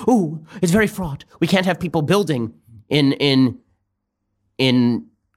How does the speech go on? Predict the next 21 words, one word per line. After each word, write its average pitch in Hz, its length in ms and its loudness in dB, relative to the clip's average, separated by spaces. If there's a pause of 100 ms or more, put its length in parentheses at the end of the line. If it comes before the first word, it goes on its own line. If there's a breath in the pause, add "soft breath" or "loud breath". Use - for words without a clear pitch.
(140)
Kiryat 170 360 2
Shmona. 160 440 0
We 127 60 -6
can't 180 180 0
have, 185 140 0
we 170 120 -6
can't 190 180 0
have 165 240 -2
Israel 165 260 -2
building 175 320 -2
in 135 100 0
any 196 220 0
of 156 100 -2
these 143 140 -2
areas 139 320 -2
in 131 100 2
Gush 185 260 0
Katif, 170 360 -8
uh, - 100 -4
in, 147 300 0
in, 139 340 -2